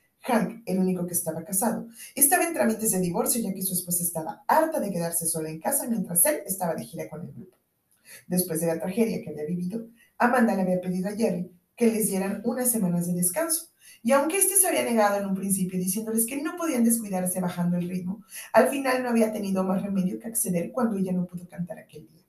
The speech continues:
Así pues, todo el grupo había acordado hacer un alto en el camino durante un mes. Tal vez, había dicho Amanda, pasado ese tiempo lograría hacer frente a sus problemas. La verdad era que, para haber transcurrido solo una semana,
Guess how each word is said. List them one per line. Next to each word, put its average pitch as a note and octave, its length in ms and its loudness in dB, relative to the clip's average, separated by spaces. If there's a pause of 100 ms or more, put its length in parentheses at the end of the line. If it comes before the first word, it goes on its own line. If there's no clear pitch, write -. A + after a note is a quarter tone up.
(520)
Así E3 240 -6
pues, A3 380 0 (300)
todo E4+ 160 2
el F#4 80 2
grupo E4+ 240 0
había D4 140 2
acordado A3+ 600 4
hacer G#3+ 280 2
un G#3 140 -2
alto C4 240 0
en A3+ 60 4
el F#3 100 0
camino F#3 360 0
durante E3 360 -4
un E3+ 80 -6
mes. A3+ 360 0 (420)
Tal - 220 8
vez, A3+ 240 4
había F3+ 160 0
dicho E3+ 240 -4
Amanda, E3 360 -6 (220)
pasado D#4+ 280 4
ese F#4 200 6
tiempo A3+ 280 2
lograría G3 360 0
hacer G3 220 0
frente F#3 300 0
a - 20 2
sus E3+ 200 -2
problemas. C#3 680 -8 (840)
La E3 100 -4
verdad D#3 260 -6
era D#3 220 -4
que, - 220 -10 (440)
para B3+ 200 2
haber C#4+ 200 2
transcurrido A#3 540 2
solo A3+ 220 6
una G3+ 160 -2
semana, F#3+ 420 0